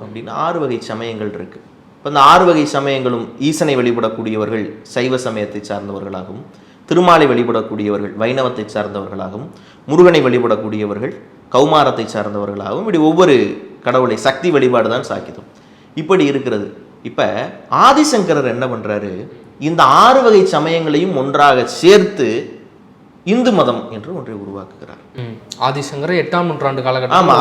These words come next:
Speaker 1: அவர் உருவாக்கியது தான் இந்த மதம். இப்படி உருவாக்கும் போது நீங்க ஒத்துக்க மாட்டீங்கல்ல, அதற்காக கதைகள்.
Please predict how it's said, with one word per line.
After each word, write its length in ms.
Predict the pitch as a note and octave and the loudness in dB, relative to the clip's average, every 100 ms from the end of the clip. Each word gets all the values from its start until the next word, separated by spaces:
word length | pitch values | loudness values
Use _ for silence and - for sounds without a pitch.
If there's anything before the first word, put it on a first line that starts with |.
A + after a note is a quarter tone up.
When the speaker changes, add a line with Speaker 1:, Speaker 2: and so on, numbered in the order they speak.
| C#3+ | 8
Speaker 1:
அவர் 200 | F3 D#3 E3 | 8 6 4
உருவாக்கியது 520 | G#3 A3+ - F#3 D#3+ | 6 6 6 2 4
தான் 140 | F#3 A3 | 2 4
இந்த 100 | D3 C3 | 2 2
மதம். 180 | F3 - - - E3 | 2 0 -10 -8 -2
இப்படி 160 | F3+ F#3 | 2 4
உருவாக்கும் 440 | G#3+ C#4+ D4 C#4 A3+ | 4 4 4 4 2
போது 100 | A#3 | 2
நீங்க 140 | A3+ F#3+ | 2 0
ஒத்துக்க 240 | E3+ - C4 | 0 0 0
மாட்டீங்கல்ல, 480 | G#3+ D3 C3 A#2 A2+ G#2 - - - | 0 -2 -4 -6 -6 -6 -10 -12 0
அதற்காக 520 | D#3+ A3+ A3+ A3 G#3+ A#3+ | 2 2 4 4 2 0
கதைகள். 340 | D#3 D3+ A2+ | 0 0 -2